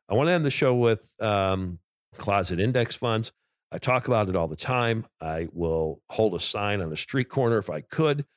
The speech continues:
Nine out of ten listeners today basically have a closet index fund, and you're paying an advisor for the right to simply do what the markets do. Market's up, you make money. Market's down, you lose money, yet you pay an advisor a fee.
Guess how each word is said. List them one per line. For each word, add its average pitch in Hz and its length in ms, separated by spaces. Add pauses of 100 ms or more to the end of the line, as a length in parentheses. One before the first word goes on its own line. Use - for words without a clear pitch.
(520)
Nine 107 340
out 127 160
of 123 60
ten 110 340
listeners 95 480
today 85 560 (540)
basically 104 500
have 95 180
a 92 60
closet 87 400
index 87 380
fund, 82 340
and 87 160
you're 82 100
paying 98 360
an 101 120
advisor 85 520
for - 120
the 85 120
right 80 400
to 76 100
simply 143 640
do 107 340
what 95 200
the 90 80
markets - 480
do. - 200 (400)
Market's - 320
up, 131 240
you 95 80
make 85 220
money. 98 220
Market's 87 360
down, 80 220
you 73 100
lose 92 320
money, 95 460
yet 92 220
you 85 80
pay 90 180
an 85 60
advisor 82 480
a - 20
fee. 69 380